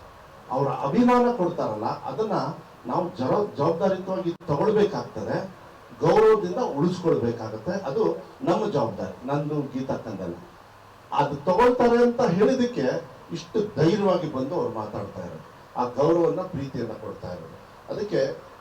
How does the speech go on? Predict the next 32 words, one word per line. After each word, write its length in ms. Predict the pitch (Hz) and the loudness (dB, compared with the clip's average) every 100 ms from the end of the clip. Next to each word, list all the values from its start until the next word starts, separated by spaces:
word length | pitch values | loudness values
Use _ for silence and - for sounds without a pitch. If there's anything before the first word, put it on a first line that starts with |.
| - - | -20 -10
ಯಾರೇ 360 | 107 139 214 220 | -4 2 4 4
ಬಂದು 180 | 214 175 | 0 0
ಏನೇ 260 | 160 202 | 2 2
ಕೇಳಿದ್ರೇನು, 760 | 202 165 151 127 107 110 147 - - - - - - - | 2 0 -2 -2 -6 -6 -6 -6 -14 -20 -20 -20 -20 -10
ಅವ್ರು 200 | 247 123 | -6 -4
ಯಾವುದೇ 400 | 131 - 240 247 | 2 4 6 6
ದೊಡ್ಡ 180 | 170 151 | 6 2
ವ್ಯಕ್ತಿ 400 | 123 123 - 123 | 0 -2 -6 -4
ಆಗ್ಲಿ, 300 | 117 127 170 | -4 -4 -8
ಚಿಕ್ಕ 300 | - 180 - | -8 -10 -4
ವ್ಯಕ್ತಿ 340 | 151 139 - | -4 -4 -6
ಆಗ್ಲಿ, 320 | 113 98 127 180 - - - | -8 -6 -10 -12 -16 -20 -8
ಅವರಿಗೆ 340 | 123 135 151 143 - - | -4 -2 -2 -4 -8 -4
ಬಹಳ 280 | 131 170 214 | 0 2 2
ಒಂದು 360 | 220 185 180 | 2 0 -4
ಜವಾಬ್ದಾರಿಯುತವಾಗಿರ್ತಕ್ಕಂಥ 1300 | - 143 151 165 151 - 143 139 - 131 123 107 101 | 0 0 2 0 0 -2 -4 -4 -6 -6 -4 -6 -2
ಗೌರವವನ್ನ 480 | 123 135 127 117 147 226 - - - | 0 2 0 -2 -4 -10 -14 -20 -12
ನಾನು 280 | 117 120 120 | -6 -4 -2
ಕೊಟ್ಟೇ 280 | 143 - 123 | -4 0 0
ಕೊಡ್ತೀನಿ. 400 | 123 120 - - - - - - | 0 -6 -10 -18 -20 -20 -20 -8
ದೊಡ್ಡ 200 | 131 131 | -6 -6
ಸ್ಟಾರ್ 380 | - 151 160 160 | -6 -2 0 2
ಆಗ್ಲಿ, 460 | 156 156 - - | 0 -4 -10 -8
ದೊಡ್ಡ 200 | - - | -8 -8
ಪ್ರೊಡ್ಯೂಸರ್ 460 | - 135 160 147 143 | -8 -6 -6 -4 -2
ಆಗ್ಲಿ, 360 | 147 147 190 202 - - | -2 -2 -6 -12 -16 -14
ಚಿಕ್ಕ 200 | 262 - | -14 0
ಒಬ್ಬ 180 | 240 147 | 2 2
ಕಾರ್ಯಕರ್ತನಾಗ್ಲಿ, 1000 | - 135 127 - 120 - 113 113 117 185 | -2 -4 -4 -4 -6 -6 -6 -6 -6 -8
ಒಬ್ಬ 320 | - 117 120 | -8 -8 -8
ಅಭಿಮಾನಿ 440 | 123 143 160 131 123 | -6 -4 -4 -4 -4
ಆಗ್ಲಿ 300 | 113 117 | -4 -6